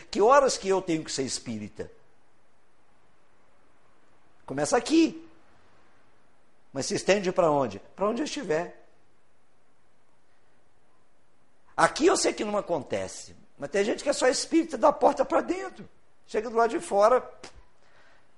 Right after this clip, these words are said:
a coisa acaba. Aí a gente começa a falar de um termo que já vem pela própria feb, que tem um esquema todo pronto, o Renato deve saber, tem todas as apostilas prontas,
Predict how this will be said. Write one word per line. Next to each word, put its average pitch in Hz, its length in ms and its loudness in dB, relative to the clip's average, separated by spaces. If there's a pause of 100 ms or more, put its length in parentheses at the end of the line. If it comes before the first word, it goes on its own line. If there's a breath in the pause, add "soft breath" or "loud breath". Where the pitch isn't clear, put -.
(540)
a 117 100 -8
coisa 147 300 -4
acaba. 101 520 -2 (1120 loud breath)
Aí 254 220 10
a - 20 6
gente 226 260 0
começa 202 400 0
a - 40 0
falar 185 340 6
de 160 120 -6
um 175 100 -8
termo 202 360 2
que 190 120 -8
já 180 160 2
vem 202 320 -2 (1400 soft breath)
pela 214 200 4
própria 233 320 2
feb, 147 760 4 (540)
que 165 100 -6
tem 190 180 4
um 196 100 -2
esquema 170 440 -2
todo 180 300 0
pronto, 165 600 2
o 110 140 -10
Renato 127 400 -4
deve 117 300 -2
saber, 120 720 -2 (300 loud breath)
tem 160 180 -2
todas 202 400 4
as 156 120 0
apostilas 156 920 -4
prontas, 151 720 -6